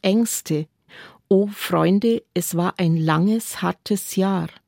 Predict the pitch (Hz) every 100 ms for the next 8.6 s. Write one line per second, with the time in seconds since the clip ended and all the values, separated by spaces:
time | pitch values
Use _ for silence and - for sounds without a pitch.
0 | _ _ _ _ _ _ - 214 196 226
1 | - 247 - 190 202 - 175 175 - 190
2 | - 175 170 190 220 175 170 202 208 -
3 | - 196 190 202 196 180 170 185 - -
4 | 190 208 - - 220 175 175 - _ _
5 | _ _ _ _ - 180 - - 165 208
6 | 233 220 220 220 - - _ _ _ _
7 | 214 254 285 220 196 202 269 294 - 220
8 | 233 285 - - 226